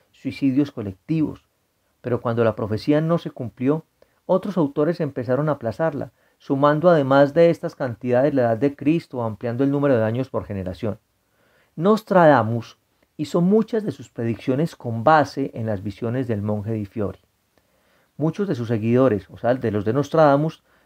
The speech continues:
también usan el método de los seguidores de Fiore, de cuando no se cumplen las profecías van sumando años hasta que algún día les dé.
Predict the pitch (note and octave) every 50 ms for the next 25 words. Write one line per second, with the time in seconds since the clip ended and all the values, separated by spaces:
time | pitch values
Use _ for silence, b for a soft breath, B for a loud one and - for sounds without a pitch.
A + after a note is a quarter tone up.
0 | _ _ - D3 D3 D3+ E3+ F3+ F#3+ F#3 G3+ F#3 E3 D3 C#3+ D3 C#3+ - E3+ E3+
1 | D#3+ C#3+ C3+ C#3 B2+ A#2 B2 C3 D3 C#3+ C#3 A#2+ - - E3+ E3 C3 A2+ - _
2 | _ _ _ _ _ _ - A#2 - _ _ _ _ - - A#2 A2 A2+ G#2+ G#2+
3 | A2+ A#2+ C#3+ D#3 - G3 - - F#3 E3+ - F3 F3 E3+ - - F3 F3+ F3 F3
4 | - E3+ E3 E3 D3+ C3+ B2 A#2+ - C#3 C#3 C#3 C3+ C3+ C3+ C#3 C3+ C3+ C#3 C#3
5 | C3 - C3 G#2+ - A2 G2+ - A2 G2+ F#2+ G#2 G#2 G#2 G#2 A2 G2+ G2 G2 F#2+
6 | F#2 - - F#2+